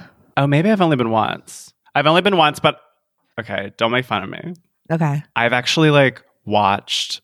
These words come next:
Speaker 1: full
Speaker 2: Online?
Speaker 1: forty-five minute, like, P M V
Speaker 2: <laughs>
Speaker 1: walkthroughs of it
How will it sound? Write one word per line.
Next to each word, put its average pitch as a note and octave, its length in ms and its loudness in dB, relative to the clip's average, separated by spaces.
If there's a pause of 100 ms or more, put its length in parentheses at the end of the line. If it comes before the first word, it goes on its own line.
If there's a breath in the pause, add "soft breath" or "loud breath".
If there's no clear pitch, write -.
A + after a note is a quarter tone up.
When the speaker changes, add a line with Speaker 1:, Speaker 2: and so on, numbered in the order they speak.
Speaker 1:
full G#2+ 480 2
Speaker 2:
Online? D#3+ 540 2 (140)
Speaker 1:
forty-five A2 680 2
minute, G2+ 380 0
like, G2+ 320 -4
P G#2+ 200 -4
M G#2 60 0
V F#2+ 60 2
Speaker 2:
<laughs> - 80 2
Speaker 1:
walkthroughs B2+ 640 -2
of D#3+ 140 -2
it G3 200 -2